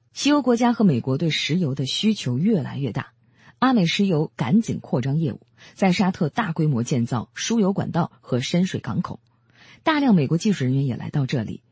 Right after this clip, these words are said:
其中有木工、机械工、装配工、钻探工等等。阿美石油一边经营业务，一边也把自己总部所在的城市达兰从一个小村庄建设成一个现代化居住区，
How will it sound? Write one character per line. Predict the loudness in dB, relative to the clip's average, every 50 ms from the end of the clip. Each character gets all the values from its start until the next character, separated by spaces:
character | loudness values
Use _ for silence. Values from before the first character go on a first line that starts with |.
| _ _ _ _
其 | -4 -2
中 | 0 0 0 0
有 | 2 4
木 | 4 4 4 2
工、 | 2 2 0 0 0
机 | 0 0 -2 -2
械 | -2 -2 -4 -4
工、 | -4 -4 -4 -4 -2
装 | 0 0 0 2
配 | 0 0 -2 -2
工、 | -2 -2 -2 -2 -4 _
钻 | 0 2 2 2
探 | 2 0 0 2
工 | 2 0 -2
等 | -2 -4 -4 -4
等。 | -6 -8 -12 _ _ _ _ _ _ _ _ _ _ _ _ _ _ _ _ _ _
阿 | 0 2
美 | 4 4 2
石 | 2 4 4
油 | 4 4 4 4
一 | 2 0 2
边 | 2 2 2 2
经 | 4 4 4
营 | 4 4
业 | 4 2 0 0
务， | -2 -6 -12 _ _ _ _ _
一 | 0 2
边 | 4 4 2
也 | 2 2
把 | 2 0 -2
自 | -2 -4 -4
己 | -4 -6 -6
总 | -4 -4 -6 -4
部 | -4 -2 -4 -2
所 | -2 -4 -4
在 | -2 -2 -4
的 | -4 -4
城 | -4 -4 -4
市 | -4 -4 -6
达 | -6 -6 -4 -2
兰 | -2 -2 -2 -4 -6 -8 -14 -20 -20 _
从 | 0 2 2
一 | 2 2
个 | 0 0
小 | -2 -2 -4 -6
村 | -4 -2 0 0
庄 | 0 0 -2 -4 -6 _ _
建 | -2 0 0 2
设 | 0 -2 -4
成 | -2 -2 -4
一 | -2 -2
个 | -4 -6
现 | -4 -2 0 0 2
代 | 2 0 -2
化 | -4 -6 -10 -12
居 | -8 -6 -6 -4
住 | -4 -6 -8
区， | -8 -6 -6 -8